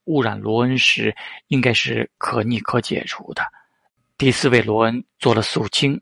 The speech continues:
然后罗恩就恢复了正常，而自己的父母是不可逆的。差别就好比罗恩是吃了不干净的东西，引发了腹泻，开个药服下去就能治好；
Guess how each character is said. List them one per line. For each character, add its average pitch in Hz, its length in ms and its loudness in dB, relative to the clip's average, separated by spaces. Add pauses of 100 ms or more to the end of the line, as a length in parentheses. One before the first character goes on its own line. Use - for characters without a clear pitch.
(240)
然 101 180 -6
后 107 200 -2
罗 117 300 2
恩 165 200 -2 (100)
就 131 120 -4
恢 120 200 0
复 - 140 -8
了 104 120 -4
正 117 280 -2
常， - 180 -4 (640)
而 151 160 2
自 165 280 -2
己 - 180 -8
的 107 120 -4
父 190 280 -4
母 110 440 -4 (200)
是 - 140 -6
不 165 240 -6
可 - 180 -6
逆 160 360 -2
的。 - 300 -10 (1160)
差 131 240 4
别 113 120 -2
就 107 140 -2
好 110 240 2
比 101 540 -4
罗 131 180 2
恩 139 140 2
是 - 180 2
吃 - 200 4
了 127 100 0
不 - 160 -16
干 127 180 0
净 123 120 2
的 101 120 0
东 127 240 -4
西， 113 320 -6 (160)
引 107 200 -6
发 113 140 0
了 107 80 0
腹 - 240 -6
泻， - 240 -6 (560)
开 131 140 2
个 117 100 0
药 101 240 0 (280)
服 - 280 -6
下 135 140 0
去 113 160 -6
就 107 160 -4
能 101 160 -6
治 - 180 -6
好； - 300 -6